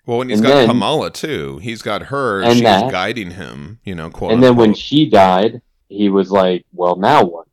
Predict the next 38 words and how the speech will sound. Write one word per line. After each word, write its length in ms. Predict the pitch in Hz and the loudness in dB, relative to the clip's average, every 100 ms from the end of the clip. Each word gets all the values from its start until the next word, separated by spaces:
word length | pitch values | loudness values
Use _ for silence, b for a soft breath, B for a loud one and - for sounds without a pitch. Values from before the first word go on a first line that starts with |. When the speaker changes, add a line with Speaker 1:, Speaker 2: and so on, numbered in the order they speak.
| _ - | _ -20
Speaker 1:
Right. 540 | 92 92 98 92 123 | -12 -8 -4 0 0
Speaker 2:
Right? 100 | - | -2
'Cause 380 | 107 95 - _ - | -2 -4 -6 _ -6
there 160 | 95 | -2
goes 260 | 98 95 92 | 0 0 -2
my 220 | 98 90 | -4 -4
vessel 420 | 87 123 123 - _ _ _ | 0 -2 -2 -12 _ _ _
or 120 | 85 | -14
whatever. 280 | 82 80 80 - | -12 -14 -16 -8
I'm 180 | 92 92 | -8 -2
just 340 | 107 107 - | 0 0 -4
an 100 | 98 | -2
avatar. 500 | 117 120 87 - 76 _ | -2 -2 -4 -10 -20 _
So 240 | 123 110 | 4 6
I 160 | 107 113 | 6 2
think 120 | 131 | 0
it 40 | 117 | -2
makes 240 | 110 104 _ | -2 -4 _
perfect 360 | 127 110 104 _ | -4 -2 -4 _
sense 260 | 131 131 131 | -4 -4 -6
for 160 | - 95 | -8 -4
him 140 | 104 | -2
to 80 | 98 | -2
just 300 | 95 98 - _ - | -2 -6 -8 _ 2
fall 380 | 110 110 113 | 6 6 6
in 200 | 107 98 | 4 0
line 460 | 95 110 120 98 95 | -2 -4 -4 -4 -4
with 140 | 95 - | -8 -6
what 200 | 98 90 - | -6 -6 -8
Hitler 340 | 104 - 104 | -8 -4 -4
wants 320 | 95 98 92 98 | -2 -4 -6 -10
him 100 | 92 | -8
to 100 | 90 | -4
do 220 | 117 113 | 0 0
and 80 | 95 | 0
go 120 | 92 | -2
steal 460 | - _ 110 101 92 | -4 _ -2 0 0
that 200 | 85 | -6